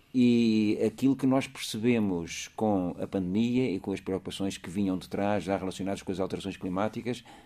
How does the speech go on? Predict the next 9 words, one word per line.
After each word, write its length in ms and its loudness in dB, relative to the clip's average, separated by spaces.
creio 260 6
que 60 -6
estão 320 6
a 40 6
reaproximar 840 2
a 40 4
urbanização 560 2
e 60 -4
cidade. 320 -10